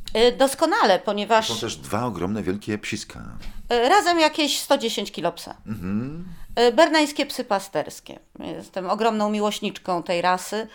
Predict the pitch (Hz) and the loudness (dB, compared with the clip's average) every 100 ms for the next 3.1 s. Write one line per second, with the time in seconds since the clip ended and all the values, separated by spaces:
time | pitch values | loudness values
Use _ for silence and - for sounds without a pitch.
0 | 196 196 202 196 - 214 247 - 226 - | -10 -4 -2 -2 -2 -2 -4 -6 -8 -4
1 | 208 208 - - 185 202 - 190 185 185 | -4 -4 -8 -4 -4 -4 -2 2 2 2
2 | 190 190 180 - 190 185 170 190 185 - | -2 0 0 0 -2 -2 -2 -4 -4 -8